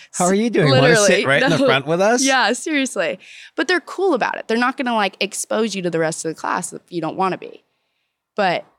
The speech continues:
Speaker 2: it's awesome, I mean, in
Speaker 1: All right.
Speaker 2: that sense.
Speaker 1: So let me ask you a question, because, uh, what happens if you don't have dyslexia? You only have A D H D. Uh, now, I'm thinking selfishly, like, my son.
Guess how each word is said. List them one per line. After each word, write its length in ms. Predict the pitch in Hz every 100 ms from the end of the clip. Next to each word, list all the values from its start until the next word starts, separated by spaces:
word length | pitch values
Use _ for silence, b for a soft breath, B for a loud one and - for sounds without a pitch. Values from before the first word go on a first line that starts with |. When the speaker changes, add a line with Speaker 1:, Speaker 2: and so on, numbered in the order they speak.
| _ -
Speaker 2:
it's 180 | 208 -
awesome, 440 | 180 170 - 92
I 100 | -
mean, 420 | 165 156 151 - _ _ _ _ _ _
in 80 | 151
Speaker 1:
All 20 | 123
right. 80 |
Speaker 2:
that 120 | - -
sense. 320 | 80 - -
Speaker 1:
So 120 | 151
let 140 | 156
me 80 | 180
ask 200 | 175 165
you 60 | 160
a 40 |
question, 520 | - 139 120 117 104
because, 420 | 117 - 127 - - _ _ -
uh, 60 | - - 135
what 200 | 127 151
happens 240 | 160 156
if 140 | 151
you 180 | 156 135 - _ _ _
don't 220 | - 123 98
have 640 | 117 110 107 107 95 - _ _ _ -
dyslexia? 680 | 110 - 113 - 98 85 -
You 140 | 127 123
only 180 | 117
have 300 | 117 104 90 _ 117
A 100 | 110
D 60 |
H 180 | 101 -
D. 200 | 101 82 -
Uh, 160 | 117 -
now, 180 | 127 113
I'm 140 | 123
thinking 260 | 127 107 104
selfishly, 580 | 123 104 107 - 107 92
like, 220 | 95 92 _ -
my 120 | 95
son. 440 | - 95 82 120